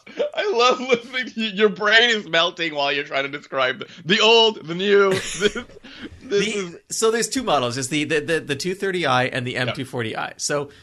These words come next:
Speaker 2: right now, the two thirty I is four-cylinder. It's a rear-wheel drive. The M two forty I can only come in X-Drive. They're going to make a rear-wheel drive version later this year, but it's not available right now. The reason I mention that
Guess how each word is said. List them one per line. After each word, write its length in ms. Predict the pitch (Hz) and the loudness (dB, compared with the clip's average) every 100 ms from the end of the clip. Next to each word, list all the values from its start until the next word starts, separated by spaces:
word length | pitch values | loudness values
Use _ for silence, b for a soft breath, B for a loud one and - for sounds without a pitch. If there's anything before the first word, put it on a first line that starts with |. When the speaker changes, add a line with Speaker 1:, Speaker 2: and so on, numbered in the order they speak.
| B | B
Speaker 2:
right 240 | - 156 175 | -2 -2 0
now, 240 | 160 151 | -2 -2
the 180 | 139 127 | -2 -4
two 140 | 123 156 | -4 -6
thirty 240 | 156 139 | -4 0
I 100 | 117 | 0
is 120 | 117 110 | 0 -4
four-cylinder. 560 | 180 190 175 160 147 | -4 -2 -2 -2 -2
It's 100 | 139 | -2
a 40 | 120 | -4
rear-wheel 240 | 139 135 | -4 -4
drive. 340 | 117 117 107 110 | -4 -2 -2 -2
The 100 | 139 | -4
M 100 | 175 | -4
two 100 | 214 | -6
forty 320 | - 190 151 | -6 -4 0
I 140 | 135 135 | 0 0
can 160 | 139 | -4
only 240 | 135 135 147 | -6 -6 -6
come 180 | 147 131 | -4 -4
in 80 | 120 | -4
X-Drive. 460 | - - 123 - _ B - | -6 -8 -12 -14 _ B 2
They're 120 | 135 | 2
going 400 | 127 147 170 180 | 2 0 0 -2
to 140 | 185 | -4
make 360 | 151 139 131 - | -2 -2 -2 -2
a 60 | |
rear-wheel 260 | 123 127 127 | 0 0 -2
drive 220 | 127 120 | -2 -2
version 320 | 110 113 117 | -2 -4 -4
later 180 | 107 107 | -4 -2
this 240 | 110 110 160 | -2 -2 0
year, 180 | 170 165 | 0 0
but 120 | 147 | -2
it's 140 | 131 | -2
not 140 | 143 127 | -2 -2
available 360 | 110 110 110 110 | 0 -2 -2 -6
right 180 | - 113 | -6 -6
now. 180 | - - | -8 -8
The 100 | 127 | -6
reason 280 | 139 202 254 | -2 -2 0
I 80 | 233 | -2
mention 400 | 175 185 - 127 | -2 -2 -2 -4
that 200 | 110 | -6